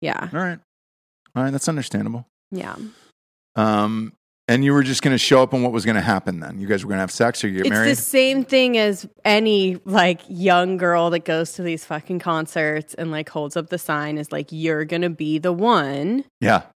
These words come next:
Speaker 1: That they go, "Oh my gosh,"
Speaker 2: <laughs>
Speaker 1: like, right? "You're different." <laughs> I always see it now and it's, like, obviously cringy, but that's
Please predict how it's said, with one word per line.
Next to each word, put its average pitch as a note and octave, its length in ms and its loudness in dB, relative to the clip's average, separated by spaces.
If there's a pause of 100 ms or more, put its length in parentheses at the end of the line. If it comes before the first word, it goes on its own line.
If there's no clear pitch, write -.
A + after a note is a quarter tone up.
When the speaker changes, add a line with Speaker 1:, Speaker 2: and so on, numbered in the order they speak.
(340)
Speaker 1:
That F3 400 -2
they E3+ 520 2
go, D#3 640 2 (100)
"Oh E3+ 200 2
my D#3 200 0
gosh," - 680 -4
Speaker 2:
<laughs> - 0 -
Speaker 1:
like, E3+ 340 4
right? G3 460 4 (240)
"You're F#3+ 440 4
different." A3+ 800 4 (140)
<laughs> - 120 4 (440)
I A#3 80 6
always D4 220 6
see C4 260 6
it A3 140 6
now F3+ 280 6
and F3+ 100 2
it's, E3 120 -4
like, D3+ 240 0
obviously F3 460 2
cringy, D3+ 500 -6
but D#3 360 -2 (580)
that's F#3+ 300 4